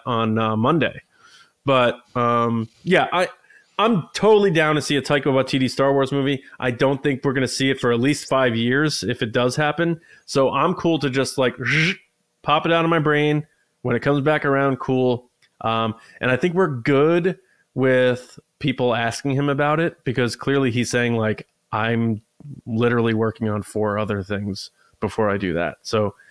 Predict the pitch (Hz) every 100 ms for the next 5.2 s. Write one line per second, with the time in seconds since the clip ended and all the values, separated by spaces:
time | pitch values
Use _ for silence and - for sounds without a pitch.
0 | _ - 117 156 156 127 120 131 127 117
1 | 113 110 - 98 78 110 95 78 90 -
2 | - - - - 123 110 127 - 131 107
3 | - 170 131 120 113 - - - 127 131
4 | 120 131 120 - - 143 139 120 - 131
5 | 123 -